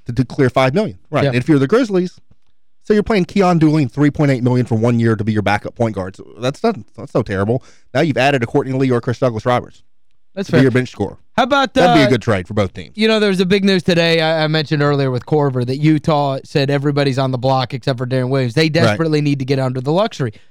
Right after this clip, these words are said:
Speaker 2: How about Ronnie Brewer?
Speaker 1: I like Ronnie Brewer a lot.
Speaker 2: I do too.
Speaker 1: I don't know.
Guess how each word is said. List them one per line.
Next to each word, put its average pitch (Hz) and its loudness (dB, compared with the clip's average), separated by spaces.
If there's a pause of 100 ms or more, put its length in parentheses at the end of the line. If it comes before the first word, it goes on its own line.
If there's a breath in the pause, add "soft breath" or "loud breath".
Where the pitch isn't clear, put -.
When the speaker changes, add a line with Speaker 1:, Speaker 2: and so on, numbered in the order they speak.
(160 soft breath)
Speaker 2:
How 233 -4
about 311 2
Ronnie 294 0
Brewer? 254 0 (480)
Speaker 1:
I 143 4
like 220 0
Ronnie 156 2
Brewer 120 4
a 101 2
lot. 127 0
Speaker 2:
I 196 0
do 254 0
too. 190 -4 (100)
Speaker 1:
I 147 2
don't 202 2
know. 143 4